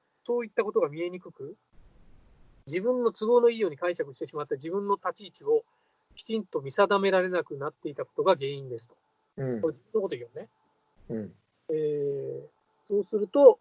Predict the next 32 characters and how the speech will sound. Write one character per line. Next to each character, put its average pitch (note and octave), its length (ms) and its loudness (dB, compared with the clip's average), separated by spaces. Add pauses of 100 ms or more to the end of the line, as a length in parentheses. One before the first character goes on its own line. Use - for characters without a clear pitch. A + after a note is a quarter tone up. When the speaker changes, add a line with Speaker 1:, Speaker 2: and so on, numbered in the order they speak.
(100)
Speaker 1:
必 - 220 -2
要 G3+ 80 8
な F#3+ 100 0
ス - 100 -12
キ G3 80 -2
ル F#3 80 4
ア F#3+ 40 6
ッ F3+ 40 2
プ - 160 -18
も C#3 160 -4
行 E3 280 0
え D3 120 -2
ず、 G#3 240 2 (540)
成 G3+ 180 4
長 G3 120 -4
の F#3 80 -6
機 - 100 -20
会 E3+ 140 2
を C#3 60 -6
逃 D3 200 -2
し - 80 -20
て E3+ 100 -8
し - 140 -14
ま-、 D#3 180 -2 (360)
し - 180 -20
ま D#3 120 -6
う C#3 80 -8
か F#3 100 2
ら、 F3 160 4 (760)
え D#3 40 -6
ー、 C3+ 1700 -8
ま、 F3+ 60 6